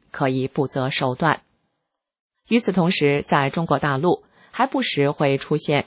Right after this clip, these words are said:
幼女被强奸的新闻，施百姓在痛心的同时不禁在问，这个社会到底怎么了？这些心理变态、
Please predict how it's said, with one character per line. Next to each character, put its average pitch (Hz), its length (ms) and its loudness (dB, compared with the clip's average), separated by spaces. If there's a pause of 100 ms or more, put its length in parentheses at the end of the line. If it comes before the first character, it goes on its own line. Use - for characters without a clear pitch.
幼 165 200 2
女 131 220 -2
被 143 220 0
强 135 280 -4
奸 233 200 0
的 139 120 2
新 143 220 0
闻， 139 240 2 (460)
施 - 180 2
百 156 180 2
姓 147 240 0
在 139 260 2
痛 147 220 -4
心 160 200 0
的 139 120 -2
同 139 280 -4
时 135 360 0
不 147 140 0
禁 156 240 -2
在 151 160 0
问， 196 220 2 (440)
这 - 160 0
个 269 120 2
社 220 240 2
会 170 300 2 (100)
到 175 220 -2
底 131 300 0
怎 131 220 -2
么 131 140 -2
了？ 147 240 0 (960)
这 262 160 0
些 262 180 2
心 247 160 0
理 196 100 2
变 180 200 2
态、 170 320 -2